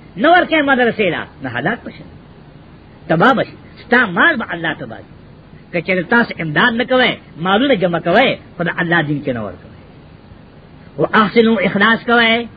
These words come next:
ان اللہ بشک اللہ <clears throat> یحب المحسنین، خوخی اخلاص کو ان کی۔ وَأَتِمُّ الْحَجَّ وَالْعُمْرَةَ۔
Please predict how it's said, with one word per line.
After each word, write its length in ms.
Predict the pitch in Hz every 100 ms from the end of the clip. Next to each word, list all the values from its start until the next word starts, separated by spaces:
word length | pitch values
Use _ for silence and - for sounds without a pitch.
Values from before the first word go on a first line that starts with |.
| - - - -
ان 200 | 214 214
اللہ 280 | 208 208 202
بشک 260 | 190 226
اللہ 440 | 233 233 233 233 233 - - - - -
<clears throat> 640 | 392 320 - - - -
یحب 340 | 175 190 202
المحسنین، 800 | 214 208 196 - 226 233 233 226 - - - -
خوخی 280 | 170 147 226
اخلاص 440 | 214 233 226 226 -
کو 140 | 233
ان 140 | 233 208
کی۔ 400 | 226 233 226 220 - - - - - - - - - - - - -
وَأَتِمُّ 480 | 151 175 180 214 208
الْحَجَّ 420 | 214 208 226 196 226
وَالْعُمْرَةَ۔ 880 | 214 220 202 220 226 233 233 233 170